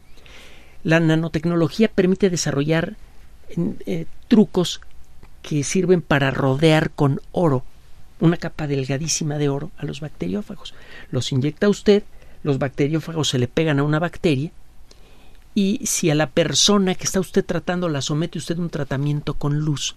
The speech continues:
pasa una cosa muy curiosa. La luz es capturada por el oro y se convierte en calor.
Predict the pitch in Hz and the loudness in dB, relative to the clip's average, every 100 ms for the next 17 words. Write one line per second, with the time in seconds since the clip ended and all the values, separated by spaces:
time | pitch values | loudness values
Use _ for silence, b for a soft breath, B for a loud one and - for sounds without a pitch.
0 | - 131 127 135 131 123 127 123 127 - | -8 -6 -4 -4 -4 -8 -6 -4 -4 -6
1 | 151 262 - - - - B B B B | -6 -6 -8 -12 -18 -18 B B B B
2 | 139 131 127 180 233 - - - - - | 0 0 2 2 2 0 -6 -8 -12 -10
3 | - 151 - 170 - 151 160 160 - 151 | -4 -4 -4 -6 -4 -2 0 -2 -2 -2
4 | 151 - - 175 160 151 - - 131 131 | 0 -2 0 2 2 0 -4 -2 -2 0
5 | 135 - 156 143 135 147 147 170 - | 0 0 -2 -2 -2 -2 -2 -4 -8